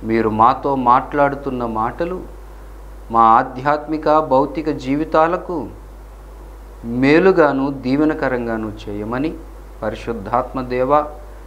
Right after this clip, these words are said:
మీరే మాతో మాట్లాడమని యేసయ్య పరిశుద్ధ నామంలో ప్రార్థించి, అడిగి, వేడుకొని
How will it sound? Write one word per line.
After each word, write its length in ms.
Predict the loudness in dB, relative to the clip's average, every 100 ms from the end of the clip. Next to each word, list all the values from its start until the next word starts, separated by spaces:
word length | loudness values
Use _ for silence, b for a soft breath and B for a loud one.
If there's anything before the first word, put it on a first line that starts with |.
| B -12
మీరే 460 | -2 2 6 6 6
మాతో 420 | 4 0 -2 -6
మాట్లాడమని 920 | -4 -6 -8 -6 -4 -4 -4 -6 -8 -10 -16 -20 -20 -20 -20 -20 -18 -18 -20 -20 -20 -18 -18 -10
యేసయ్య 640 | 2 4 4 2 0 0
పరిశుద్ధ 560 | 0 0 -2 -6 -10 -8
నామంలో 680 | -4 -2 -4 -6 -4 -4 -4 -10 -18 -18 -18 -20 -14 0
ప్రార్థించి, 760 | 2 2 0 -8 -10 -8 -4
అడిగి, 340 | -2 -2 -4 -2
వేడుకొని 640 | -2 -4 -6 -8 -6